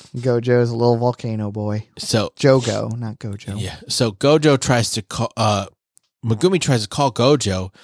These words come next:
Speaker 2: and Hanami breaks his phone and then starts fighting them. And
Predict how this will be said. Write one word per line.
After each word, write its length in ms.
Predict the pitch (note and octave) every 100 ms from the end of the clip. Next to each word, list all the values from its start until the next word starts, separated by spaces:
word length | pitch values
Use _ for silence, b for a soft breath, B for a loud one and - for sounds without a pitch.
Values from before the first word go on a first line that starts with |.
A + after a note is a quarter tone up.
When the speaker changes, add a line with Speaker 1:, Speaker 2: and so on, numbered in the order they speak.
| b b G2+
Speaker 2:
and 120 | F#2
Hanami 680 | A2+ G#2+ A#2 A#2 A2 G2+ - _ _ _ _ _ -
breaks 280 | C#3+ D3 A#2+
his 180 | -
phone 480 | - B2 G#2 G2 F#2 B B B _
and 400 | A2+ A#2+ A#2 A2+
then 380 | A#2 A2+ A2+ G#2
starts 640 | - C3 A#2+ - - - - _ _ -
fighting 580 | - - D#3+ E3 B2
them. 180 | G#2 F2+
And 160 | E2